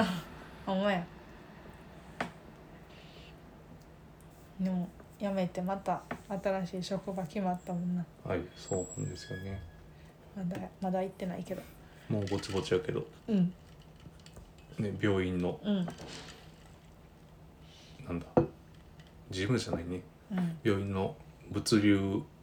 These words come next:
Speaker 2: 病院内の、えっと、まあ、用品だったり、
Speaker 1: うん。
Speaker 2: 器具だったりの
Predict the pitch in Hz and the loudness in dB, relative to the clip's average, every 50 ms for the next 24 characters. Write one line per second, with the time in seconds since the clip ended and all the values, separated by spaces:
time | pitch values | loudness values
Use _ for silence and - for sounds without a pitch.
0 | - - - - - - - - 110 127 131 139 151 151 151 147 139 127 127 123 | -20 -20 -20 -20 -20 -10 0 6 8 10 10 12 12 12 12 12 12 12 10 10
1 | 139 151 156 151 - - - - - - - - - - - - - - - - | 12 12 12 10 8 0 -12 -18 -20 -20 -20 -20 -20 -18 -18 -18 -18 -18 -18 -18
2 | - - - - - - - - 90 - - - - - - - - - - - | -18 -18 -18 -18 -18 -12 -4 -4 -4 -4 -2 -2 -2 -2 0 -2 -4 -6 -8 -10
3 | - - - - - - 104 92 92 92 92 80 - 98 92 87 85 - - 87 | -10 -12 -16 -14 -4 0 2 2 4 4 2 2 2 0 0 0 -2 -2 -4 -6
4 | 80 - - 104 95 92 87 82 - - - 85 85 87 90 101 101 101 | -2 2 4 6 6 6 6 4 2 -2 -4 -4 -2 -2 -2 0 0 0